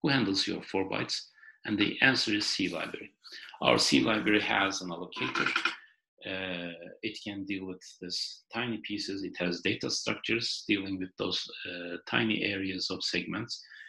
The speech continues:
Uh, dealing with fragmentation, et cetera, is the job of C library allocator. Uh, and when it needs actual memory, it asks operating system to give more memory in the heap. Okay,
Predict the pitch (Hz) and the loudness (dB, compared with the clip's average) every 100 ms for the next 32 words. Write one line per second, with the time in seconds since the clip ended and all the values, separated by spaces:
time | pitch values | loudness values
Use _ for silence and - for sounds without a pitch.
0 | - - 92 90 87 85 90 92 - - | -14 -8 -4 -4 -4 -6 -6 -8 -12 -18
1 | - - 110 98 98 98 - - 87 87 | -8 4 6 6 0 -4 -2 2 2 2
2 | 92 - 92 - 95 - 98 - 92 95 | -2 -4 -4 -4 -4 -6 -6 -2 -2 0
3 | 92 90 - - - 87 - 120 127 - | -2 -4 -6 -10 -10 -6 0 0 0 -2
4 | 98 - - 95 90 90 87 90 90 - | -2 0 -2 -2 -4 -6 -6 -6 -8 -8
5 | 92 90 - - _ - - - _ _ | -8 -8 -12 -16 _ -20 -20 -20 _ _
6 | _ 107 104 98 98 95 - - _ _ | _ -4 -2 -2 -2 -2 -6 -10 _ _
7 | - 139 127 120 151 185 180 139 120 - | 4 6 6 6 8 8 8 10 10 8
8 | 117 - - 95 104 131 135 147 - - | 4 0 -2 -2 -2 -2 0 0 0 -2
9 | - - - 117 - - - - - 107 | -6 -4 0 2 2 2 0 -2 -2 0
10 | - - - - - - 98 - 95 98 | 0 -2 0 2 0 -2 -10 -6 -4 -4
11 | - _ _ 104 104 101 95 95 90 85 | -8 _ _ 0 2 2 -2 -2 -6 -6
12 | 87 85 78 - - - - _ _ - | -8 -10 -10 -10 -12 -16 -20 _ _ -20
13 | - - | -16 -16